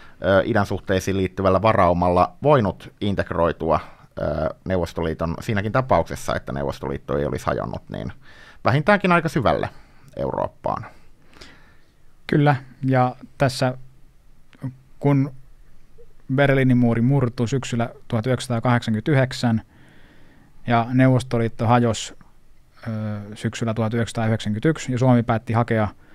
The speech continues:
Speaker 2: E-, E U-jäsenyyttä keväällä tuhat yhdeksänsataayhdeksänkymmentäkaksi, niin tää kaikki on ikään kuin yksi e-, esiintyy tai näyttäytynyt yhte-, yhdeltä isolta vyyhdiltä, jossa on niinku pistetty yhtäläisyysmerkit tai syy-seuraussuhteet näiden asioiden välille,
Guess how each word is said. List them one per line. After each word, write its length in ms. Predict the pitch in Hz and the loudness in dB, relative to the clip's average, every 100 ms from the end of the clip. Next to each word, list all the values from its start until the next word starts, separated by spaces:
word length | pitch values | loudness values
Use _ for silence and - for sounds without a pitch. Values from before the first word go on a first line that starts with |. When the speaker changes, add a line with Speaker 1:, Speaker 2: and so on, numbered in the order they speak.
| - - - - - | -20 -20 -20 -20 -6
Speaker 2:
E-, 400 | 120 120 - 131 | -2 -2 0 0
E 60 | 113 | 0
U-jäsenyyttä 640 | 110 113 113 110 107 - 107 | 2 0 0 0 -2 -4 -4
keväällä 340 | 117 110 104 | 0 0 -2
tuhat 220 | 107 107 | -4 -2
yhdeksänsataayhdeksänkymmentäkaksi, 1120 | 110 - 104 107 - 104 - 110 98 - - - - - - - - - | -4 -4 -6 -4 -4 -6 -2 0 0 -2 -12 -16 -20 -20 -20 -20 -20 -10
niin 120 | 104 | -6
tää 240 | 117 117 113 - - | -2 -2 -2 -8 -4
kaikki 320 | - 123 123 120 | 2 2 2 0
on 160 | 117 117 | 0 -2
ikään 240 | 120 113 | -2 0
kuin 120 | 120 | 0
yksi 220 | 117 - - - - 131 - | -2 -6 -18 -20 -12 -10 -6
e-, 140 | 131 - | -6 0
esiintyy 680 | 156 156 131 123 120 113 | 2 4 2 4 2 0
tai 200 | 113 117 | 0 2
näyttäytynyt 580 | 120 120 - 117 117 120 | 4 2 2 0 2 2
yhte-, 220 | 113 - - | 0 -4 0
yhdeltä 400 | 135 120 113 127 | 2 2 0 -2
isolta 320 | 123 117 117 | -2 -2 0
vyyhdiltä, 380 | 131 117 117 117 | 2 2 2 0
jossa 280 | 110 - | -2 -4
on 80 | 113 | -2
niinku 180 | 110 110 | -2 -4
pistetty 400 | 117 - 113 127 | -8 -8 -8 -6
yhtäläisyysmerkit 920 | 131 - 120 110 107 107 113 110 110 | -6 -4 -4 -4 -4 -4 -4 -4 -8
tai 120 | 113 | -8
syy-seuraussuhteet 960 | 104 123 110 120 113 104 113 104 107 104 | -4 -2 0 0 -2 -4 -8 -8 -6 -4
näiden 280 | 113 110 120 | -2 0 0
asioiden 380 | 117 110 104 | -2 -4 -2
välille, 380 | 123 139 127 123 | 0 0 2 0